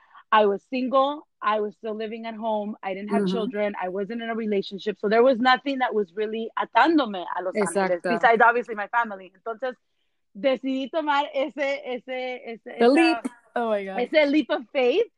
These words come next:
Speaker 1: que de cierta manera, eh, you know, I knew que de cierta manera me iba a ir bien, pero siempre está, you know, el, el, el, el miedito de, de, de dejar, you know, that nine-to-five where, you know, you're gonna be getting your check every two weeks, whether you work or
Speaker 2: Mm-hmm.
Speaker 1: not, you know what I mean?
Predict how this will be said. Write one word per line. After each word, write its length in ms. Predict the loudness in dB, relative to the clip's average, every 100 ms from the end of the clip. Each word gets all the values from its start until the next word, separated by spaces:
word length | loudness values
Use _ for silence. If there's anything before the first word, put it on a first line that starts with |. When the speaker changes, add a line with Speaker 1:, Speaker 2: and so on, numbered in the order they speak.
| _ _ _
Speaker 1:
que 100 | -4
de 160 | -4 -4
cierta 280 | -6 -8 -10
manera, 720 | -10 -10 -8 -6 -4 -4 -6
eh, 480 | -6 -6 -6 -6 -8
you 100 | -10
know, 80 | -8
I 200 | -6 -6
knew 480 | -4 -4 -4 -6 -6
que 80 | -6
de 80 |
cierta 180 | -6 -8
manera 260 | -8 -6 -6
me 120 | -4
iba 100 | -2
a 60 | -2
ir 180 | -2
bien, 320 | 0 0 0 2
pero 180 | 2 4
siempre 320 | 0 -2 -2
está, 380 | 0 4 4 4
you 80 | -2
know, 180 | -10 -6
el, 180 | -6 -8
el, 260 | -14 -18 -16
el, 180 | -16 -10
el 120 | -10
miedito 480 | -10 -4 -2 2 6
de, 200 | 6 6
de, 240 | 4 2 -2 _ -2
de 120 | 2
dejar, 400 | 2 4 4 4
you 180 | 0 -6
know, 120 | -4
that 180 | -4 -4
nine-to-five 680 | -6 -8 -8 -2 0 0 -2
where, 180 | -6 -8
you 140 | -8
know, 80 | -10
you're 140 | -12
gonna 140 | -10 -10
be 100 | -8
getting 220 | -6 -8
your 120 | -10
check 180 | -6 -4
every 200 | -2 -4
two 200 | -6 2
weeks, 280 | 4 4 4
whether 180 | 4 4
you 200 | 4 0
work 240 | -2 0
or 60 | 0
Speaker 2:
Mm-hmm. 60 | 0
Speaker 1:
not, 220 | -4 -4
you 80 | -4
know 60 |
what 140 | -2 -4
I 60 |
mean? 180 | -6 -12